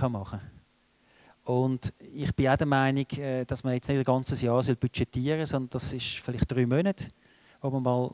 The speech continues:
auch Quittungen sammelt. Dann sieht man mal, wo das Geld überhaupt hingeht. Viele haben gar keine Ahnung, wo es hingeht. Vielleicht weisst du es, dann ist es okay.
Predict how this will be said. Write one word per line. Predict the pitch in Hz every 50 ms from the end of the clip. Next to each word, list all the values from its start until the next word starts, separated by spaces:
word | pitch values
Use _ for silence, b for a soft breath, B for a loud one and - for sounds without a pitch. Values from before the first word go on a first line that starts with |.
| - -
auch | - 117 113 113
Quittungen | - - 156 180 - - 185 - 170
sammelt. | - 170 160 156 160 160 160 160 160 - - - - -
Dann | - 135 -
sieht | - 147 139 143 143
man | 131
mal, | 127 123
wo | 123
das | 117 -
Geld | - 123 120 117 -
überhaupt | 123 113 110 113 110 - -
hingeht. | 135 151 165 156 - 151 151 151 -
Viele | - 143 135 143 143 139 -
haben | 117 120 113
gar | - 120 117
keine | - - - 107 104 107
Ahnung, | 127 151 165
wo | -
es | 156 -
hingeht. | 151 151 156 151 - 160 160 -
Vielleicht | - 127 123 -
weisst | 117 117 147 151 - -
du | 165 160
es, | 151 -
dann | 131 120
ist | 117 123
es | 117 135
okay. | 147 160 _ - 165 151 147 147